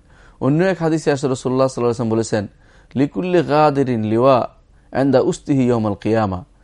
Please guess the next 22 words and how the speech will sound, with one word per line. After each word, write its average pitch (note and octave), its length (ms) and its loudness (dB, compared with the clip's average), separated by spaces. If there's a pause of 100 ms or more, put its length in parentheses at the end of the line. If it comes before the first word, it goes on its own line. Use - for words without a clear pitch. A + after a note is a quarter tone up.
(280)
মানুষের C3 360 -2
পাছার E3 360 -4
কাছে C#3 260 -2
একটি, A2 360 -4 (920)
উম, G#2+ 300 -4 (100)
পতাকা F3 380 0
লাগিয়ে C3+ 280 2
দেওয়া A#2+ 200 0
হবে A2 320 -4 (280)
প্রত্যেকটি C#3 440 -6
গাদ্দারের। G#2+ 500 -2 (360)
যেই C3+ 280 0
গাদ্দার B2 560 0 (520)
দুনিয়াতে A#2+ 420 0
গাদ্দারি A2+ 400 2
করেছে, B2 500 -2
মানুষের A2+ 360 -4
ওয়াদার C3 360 2
বিপরীত A#2 400 -6
কাজ A2 160 -4
করেছে, B2 420 -4 (420)
মানুষের B2+ 460 0